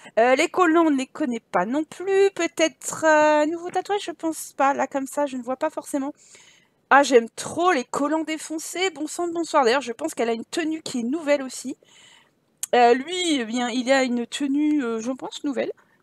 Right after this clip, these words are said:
Et il a une espèce de Pikachu, la fin de Pokémon sur l'épaule. Alors, c'est un, peut-être un mélange d'Harry Potter et Pokémon. J'adore la fenêtre. Oh punaise, si on a que des fenêtres avec des vitraux, <sighs> je vais mourir sur place. Vraiment.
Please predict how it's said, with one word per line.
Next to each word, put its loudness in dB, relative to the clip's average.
Et 4
il 6
a 8
une 6
espèce 0
de -4
Pikachu, -2
la 4
fin 0
de -4
Pokémon 2
sur -4
l'épaule. -2
Alors, 8
c'est 2
un, 6
peut-être -2
un 6
mélange 0
d'Harry 0
Potter -4
et 0
Pokémon. -8
J'adore 6
la 2
fenêtre. -8
Oh -8
punaise, -10
si -12
on -10
a -4
que -6
des -4
fenêtres -6
avec -2
des -8
vitraux, -16
<sighs> -16
je -20
vais -4
mourir 0
sur -18
place. -8
Vraiment. 4